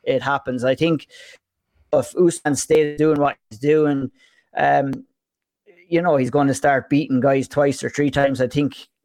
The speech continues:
the motivation levels might wane a little bit for, for him wanting to do that, and that might kind of, that kind of might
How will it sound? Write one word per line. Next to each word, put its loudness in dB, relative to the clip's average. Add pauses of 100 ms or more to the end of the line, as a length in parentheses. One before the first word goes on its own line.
the -2
motivation 2
levels 0
might 0
wane 0
a -2
little 0
bit -2
for, -2
for -2
him -4
wanting -2
to -8
do 2
that, 0
and -6
that 0
might -2
kind -2
of, -4 (680)
that 0
kind 0
of 0
might 0